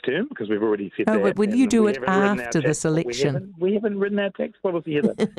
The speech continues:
Speaker 1: You can ask me the same question over and over again, and I'll give you the
Speaker 2: I'm
Speaker 1: same
Speaker 2: excited
Speaker 1: answer.
Speaker 2: by this. This is wonderful. I mean, the fact that you're not ruling it out means you're ruling it in.
Speaker 1: No, it doesn't. And you and I have had years of the rule in, rule out game, and it ain't working on this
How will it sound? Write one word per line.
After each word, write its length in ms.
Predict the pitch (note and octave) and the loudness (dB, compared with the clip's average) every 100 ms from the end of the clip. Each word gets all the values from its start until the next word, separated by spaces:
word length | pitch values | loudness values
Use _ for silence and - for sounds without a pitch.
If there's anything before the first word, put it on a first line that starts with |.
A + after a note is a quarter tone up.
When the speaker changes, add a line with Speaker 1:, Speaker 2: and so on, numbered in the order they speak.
| A3+ | -2
Speaker 1:
You 80 | F3 | 0
can 100 | F#3+ | 0
ask 180 | G3 | 0
me 60 | G#3+ | -2
the 140 | F3+ A3+ | -2 -4
same 220 | F#3+ F#3+ | -4 -2
question 320 | F#3 F3 F3 | -2 -2 -2
over 180 | F3 E3+ | 0 0
and 100 | F3 | 0
over 180 | F3 F3 | 0 0
again, 180 | F3+ | 0
and 140 | E3 D3 | 0 -2
I'll 60 | |
give 120 | C#3+ C3+ | -2 0
you 60 | |
the 60 | - | 0
Speaker 2:
I'm 100 | G4 | 0
Speaker 1:
same 60 | |
Speaker 2:
excited 540 | A4 - F#4 G#4+ A4 G#4+ | 0 0 2 2 2 0
Speaker 1:
answer. 60 | D4+ | 2
Speaker 2:
by 180 | A3+ F3+ | 0 2
this. 180 | F#3+ | 0
This 160 | C#4 B3+ | 0 0
is 120 | D#4 | 0
wonderful. 500 | C4 D#4 F4 F4+ F#3+ - - | 2 0 0 -2 -2 -4 -2
I 60 | D4+ | -2
mean, 140 | E4 | 0
the 80 | D#4+ | -2
fact 260 | - D#4+ E4 | -2 -2 -2
that 120 | D4+ | 2
you're 100 | C4 | 4
not 220 | B3 A#3+ | 4 2
ruling 340 | A3 A3 G3+ E3+ | 2 2 2 2
it 60 | |
out 180 | G#3 B3+ | 0 0
means 280 | E3+ D3+ - | -2 -2 -2
you're 160 | D3 C#3+ | 0 2
ruling 380 | C#3+ D#3 D3+ D3 | 2 4 4 2
it 80 | E3+ | 2
in. 220 | D#4+ - _ _ _ _ _ _ _ - | -2 -6 _ _ _ _ _ _ _ -2
Speaker 1:
No, 280 | D#3+ D#3 D#3 | 0 0 0
it 180 | - - | -2 -4
doesn't. 340 | C#3+ D3 D3 | -4 -2 -2
And 140 | A#2+ B2+ | -2 0
you 140 | D#3+ | 0
and 100 | F3 | 0
I 140 | E3 D3 - - | -2 -4 -10 -8
have 140 | D3 C3+ | -4 0
had 180 | C#3 | -2
years 540 | B2+ B2+ E3 F3 F3 C#3 | -2 -4 0 4 2 2
of 140 | C3 | -2
the 80 | A#2+ | -2
rule 280 | A2 B2 A#2+ | 0 2 2
in, 80 | A2+ | 2
rule 200 | A#2 A2+ | 0 0
out 180 | A2 - | -2 -2
game, 300 | B2 A2+ C3+ - | -2 -2 -4 -4
and 100 | A2+ | -4
it 120 | B2 | -4
ain't 200 | C3+ D3 | -6 -4
working 320 | C3+ B2+ C3 A#2+ | -2 -2 -2 -4
on 140 | A#2 | -2
this 140 | G#2 | -2